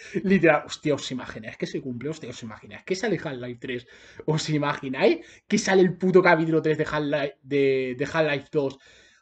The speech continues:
o el ca-, o el Half-Life tres directamente? Y literalmente se convierte en el juego más jugado de toda la puta historia, absolutamente por todo el mundo,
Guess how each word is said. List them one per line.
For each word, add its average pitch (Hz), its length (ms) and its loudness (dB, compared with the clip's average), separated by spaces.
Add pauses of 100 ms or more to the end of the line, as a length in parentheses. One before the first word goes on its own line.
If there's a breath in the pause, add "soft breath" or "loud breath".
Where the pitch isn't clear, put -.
o 180 120 8
el 170 200 10
ca-, 165 280 2
o 175 120 8
el 160 100 4
Half-Life 160 420 4
tres 156 340 0 (180)
directamente? 170 880 6 (420 soft breath)
Y 208 140 4
literalmente 220 800 6
se - 160 -2
convierte 202 540 8
en 196 80 8
el 190 140 6
juego 196 500 10
más 196 560 6 (160)
jugado 196 640 8
de 170 140 8
toda 175 240 6
la 151 120 2
puta 165 220 4
historia, 170 240 0
absolutamente 170 640 0
por - 400 -6
todo 196 180 8
el 180 60 6
mundo, 170 400 4